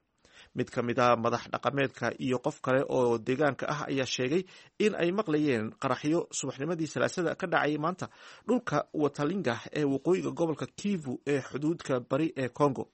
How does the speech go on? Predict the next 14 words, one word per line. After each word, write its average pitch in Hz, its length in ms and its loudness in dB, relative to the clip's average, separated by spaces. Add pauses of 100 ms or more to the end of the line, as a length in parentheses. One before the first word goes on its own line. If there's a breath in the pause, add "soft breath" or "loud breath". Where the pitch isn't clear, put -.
(760 loud breath)
Isniintii 131 460 -2
ayaa 120 180 4
Jamhuuriyadda 123 400 -4
Dimuqraadiga 127 480 0
Congo 139 340 0
ay 120 160 2
diiday 127 420 -2
in 165 180 0
ay 127 100 2
ogolaato 123 480 2
howlgallo 135 460 2
wada 127 180 2
jir - 160 0
ah 160 160 0